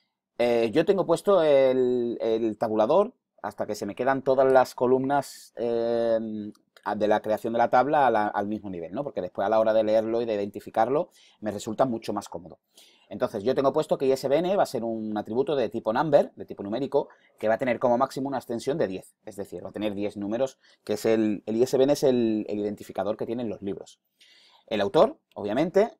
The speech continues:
que va a ser de tipo varchar, es decir, va a ser una cadena de caracteres donde van a, van a ser, eh, directamente veinticinco. Habrá nombres a lo mejor de autores que sean más largos, por lo que habría que acortarlos, a lo mejor ese campo habría que ver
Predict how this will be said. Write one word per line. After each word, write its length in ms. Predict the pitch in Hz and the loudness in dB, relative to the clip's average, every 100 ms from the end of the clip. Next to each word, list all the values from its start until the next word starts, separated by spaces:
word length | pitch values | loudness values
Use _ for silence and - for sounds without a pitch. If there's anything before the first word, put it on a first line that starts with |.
| - | -4
que 100 | 101 | 0
va 120 | 98 | 0
a 40 | |
ser 280 | - 110 104 | 0 -4 -2
de 160 | 98 98 | -4 -6
tipo 200 | 104 98 | -4 2
varchar, 400 | 127 160 180 190 | 2 4 0 0
es 60 | |
decir, 240 | 104 - 104 | -2 -4 -6
va 60 | |
a 60 | 92 | -6
ser 160 | - 95 | -8 -10
una 100 | 92 | -8
cadena 240 | 92 98 | -4 -4
de 80 | 98 | -2
caracteres 640 | 107 107 - 165 208 - | -2 -2 -2 -2 -2 -6
donde 240 | 107 104 98 | -10 -6 -2
van 160 | 107 | -2
a, 80 | 113 - - | -4 -8 -4
van 180 | 107 | -2
a 40 | 117 | -2
ser, 160 | 127 | -2
eh, 260 | 123 127 117 | -4 -2 -2
directamente 480 | 104 107 - 113 123 | -2 -6 -4 -4 -2
veinticinco. 580 | 110 98 - 95 - - _ _ _ _ _ _ - | -6 -6 -12 -14 -14 -20 _ _ _ _ _ _ 0
Habrá 260 | 117 127 | 4 6
nombres 260 | 151 156 147 | 6 6 6
a 60 | 147 | 6
lo 80 | |
mejor 200 | 147 160 | 4 4
de 60 | 156 | 4
autores 240 | 143 151 | 4 4
que 80 | 143 | 4
sean 200 | 151 143 | 2 4
más 120 | 139 | 4
largos, 300 | 135 160 165 | 6 4 4
por 140 | 147 135 | 0 2
lo 180 | 127 117 | 2 0
que 180 | 110 | 2
habría 320 | 110 104 117 120 | 2 2 0 0
que 80 | |
acortarlos, 540 | 117 110 - 151 147 151 | 0 -2 0 0 2 -2
a 40 | |
lo 80 | 120 | -2
mejor 160 | 107 117 | -2 -4
ese 180 | 110 113 | -4 -4
campo 240 | 113 107 | -4 -2
habría 220 | 101 104 | -2 -2
que 100 | 107 | -2
ver 240 | 107 107 | -2 -2